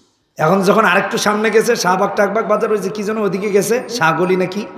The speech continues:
এখন এটা বুঝাইতেছে আর কি, এই এলাকার নাম তো একটা উদাহরণ দিতেছে। তো এখন আরো মানুষরা দেখে কয়, "দেখ, এইটুকু একটা গাধা,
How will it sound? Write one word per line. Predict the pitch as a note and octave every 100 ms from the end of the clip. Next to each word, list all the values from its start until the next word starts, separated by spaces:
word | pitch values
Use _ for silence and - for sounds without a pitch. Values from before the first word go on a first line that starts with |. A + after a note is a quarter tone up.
| - - - - - - - - _ - - -
এখন | E3+ G#3+ G#3+ - E3
এটা | F3
বুঝাইতেছে | D#3 C#3+ D#3 G#3 G#3 - D3
আর |
কি, | - B2
এই |
এলাকার | D#3 E3 A3
নাম | F#3+ C#3
তো | G#2+ A2
একটা | A2 E3
উদাহরণ | E3 F3 G#3+
দিতেছে। | D3 G#2+ - - - - - - - B3+ - B3+ - - - - - _ _ -
তো | F#3+ G3+
এখন | A3+
আরো | A3 A#3+
মানুষরা | A#3+ A#3 A#3 B3+
দেখে | B3+ A#3 A#3+
কয়, | B3+
"দেখ, | G3 A3 G#3 - G#3
এইটুকু | G3+ A3 G#3
একটা | - G3
গাধা, | E3+ E3+ E3+ C3+